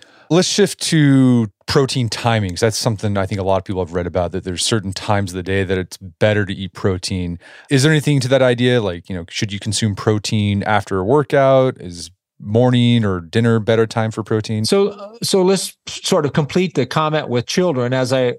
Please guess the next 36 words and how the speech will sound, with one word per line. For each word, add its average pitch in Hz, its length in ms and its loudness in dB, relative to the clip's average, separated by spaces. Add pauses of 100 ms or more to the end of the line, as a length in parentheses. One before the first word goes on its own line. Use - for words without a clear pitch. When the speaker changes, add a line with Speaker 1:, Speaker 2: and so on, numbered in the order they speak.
Speaker 2:
wanted 143 340 0
to 123 80 -2
emphasize, 131 640 -2
timing 196 540 -2
doesn't 151 360 -2
seem 165 260 -4
to 147 80 0
be 135 180 0
as 120 140 0
important 127 500 -2
for 117 100 -2
children. 107 600 0
So, 120 360 0 (300)
uh, 117 260 2
when 131 140 0
we 135 80 0
talk 175 260 0
about 156 300 -2
timing, 143 480 -4
we're 117 140 -2
talking 147 440 -2
about 120 300 0
adults. 104 680 -2 (380)
What 180 420 2 (120)
the 151 100 2
research 165 560 0
shows 143 800 2 (340)
is 135 380 0
that 131 420 -2
probably 170 680 2
the 117 160 -4
first - 480 0
meal 139 600 0
of 120 160 -2
the 117 80 0
day 107 600 0